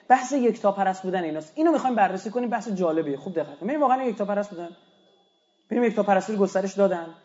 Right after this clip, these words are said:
ببینیم یکتاپرست موندن؟ بر مبنای آنچه که خودشون گفتن. من زیادم بحث رو قرآنی نکردم، به خاطر اینکه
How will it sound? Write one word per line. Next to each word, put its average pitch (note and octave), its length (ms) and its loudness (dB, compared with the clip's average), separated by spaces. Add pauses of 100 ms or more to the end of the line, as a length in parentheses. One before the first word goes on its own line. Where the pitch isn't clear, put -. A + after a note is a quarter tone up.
(140)
ببینیم A3+ 200 4
یکتاپرست G3 460 2
موندن؟ G3 520 2 (520)
بر G3+ 120 4
مبنای A3+ 460 2 (480)
آنچه F#3+ 240 -4
که G3 60 -2
خودشون D3+ 360 -6
گفتن. D3 280 -12 (320)
من B3 220 0
زیادم G#3 720 -2
بحث F#3 400 -4
رو G#3+ 60 -6
قرآنی F3+ 440 -2
نکردم، A#3 540 -6
به G3+ 80 -2
خاطر G3 240 -6
اینکه A3+ 500 -6